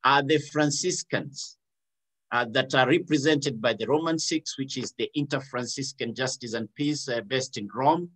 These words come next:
and also grassroots level superiors of all the Franciscans around the world. Uh, the main ben-, beneficiaries indeed are people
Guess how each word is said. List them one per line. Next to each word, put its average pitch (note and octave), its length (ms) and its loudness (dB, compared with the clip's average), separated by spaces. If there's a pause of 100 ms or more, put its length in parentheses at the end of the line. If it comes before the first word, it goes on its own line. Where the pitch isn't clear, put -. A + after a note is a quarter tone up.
(540)
and C3 340 4
also E3 460 4
grassroots C#3+ 800 2
level D3 640 2
superiors D#3+ 760 2
of A2+ 200 -4
all D3+ 160 4
the D3+ 120 2
Franciscans C3+ 720 -2
around C3+ 340 4
the A2 80 -2
world. A2 380 2 (720)
Uh, A#2+ 160 2
the C#3 160 2
main G3+ 240 4
ben-, D#3 260 4
beneficiaries D3 760 2
indeed C#3+ 440 0
are B2 120 4
people D3+ 540 0